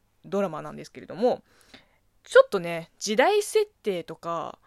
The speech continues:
あの、カルチャー的な背景が結構複雑で、あんまり初心者にはおすすめしませんけれども、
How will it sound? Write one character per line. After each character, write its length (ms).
あ 140
の、 140
カ 200
ル 80
チ 120
ャ 80
ー 40
的 220
な 100
背 260
景 320
が 380
結 280
構 580
複 340
雑 300
で、 200
あ 120
ん 120
ま 120
り 100
初 160
心 240
者 140
に 100
は 120
お 80
す 140
す 140
め 100
し 120
ま 120
せ 180
ん 60
け 100
れ 80
ど 100
も、 320